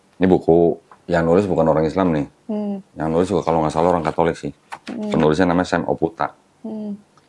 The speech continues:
Speaker 1: The Greatest Celestial Deception. Jadi apa? Penipuan terbesar perbintangan ya. Ini ada kata-kata begini. Yang saya kuningin.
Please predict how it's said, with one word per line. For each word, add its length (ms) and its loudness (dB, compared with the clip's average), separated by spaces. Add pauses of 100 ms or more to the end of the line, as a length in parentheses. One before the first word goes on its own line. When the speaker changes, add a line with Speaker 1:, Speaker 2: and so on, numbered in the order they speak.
(380)
Speaker 1:
The 80 -2
Greatest 560 0
Celestial 400 0
Deception. 560 -6
Jadi 160 -6
apa? 240 -8 (240)
Penipuan 480 0
terbesar 400 -2
perbintangan 640 -10
ya. 80 -20 (1900)
Ini 140 -2
ada 80 0
kata-kata 320 -2
begini. 240 -10 (1400)
Yang 160 -10
saya 100 -6
kuningin. 380 -4